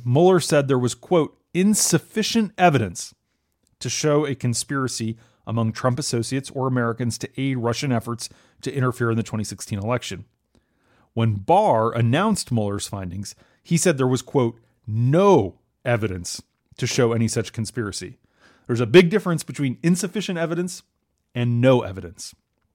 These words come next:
Number two, Louisiana's state legislature passed one of the country's strictest abortion bans,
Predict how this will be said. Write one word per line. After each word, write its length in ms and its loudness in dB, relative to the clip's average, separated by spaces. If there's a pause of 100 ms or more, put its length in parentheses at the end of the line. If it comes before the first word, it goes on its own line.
(580)
Number 260 0
two, 400 0 (840)
Louisiana's 800 4
state 320 0
legislature 720 -2
passed 360 -6
one 100 0
of 40 -2
the 60 -6
country's 460 -6
strictest 600 -4
abortion 480 -4
bans, 420 -8